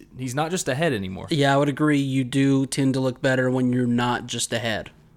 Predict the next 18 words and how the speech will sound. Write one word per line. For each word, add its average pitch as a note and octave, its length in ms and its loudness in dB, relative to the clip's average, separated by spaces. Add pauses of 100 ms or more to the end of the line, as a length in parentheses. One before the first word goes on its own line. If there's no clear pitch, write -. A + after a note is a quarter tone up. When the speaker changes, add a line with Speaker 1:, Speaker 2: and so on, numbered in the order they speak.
(120)
Speaker 2:
So A2 380 -6
that's A2+ 220 -6
a A#2+ 60 -4
good A#2 180 -6
point A2+ 320 -4
by G#2+ 100 -2
Speaker 1:
And A2+ 340 -2
Speaker 2:
you. A#2 60 -14
Speaker 1:
he's B2 180 -2
smoking E3+ 560 2
ganja C3 640 0 (180)
from A#2 300 -2
a A2 80 0
piped, - 600 0 (120)
cursed - 480 -4
human. G2 680 -8 (260)
Speaker 2:
Not D3 520 4 (140)
only D3+ 720 2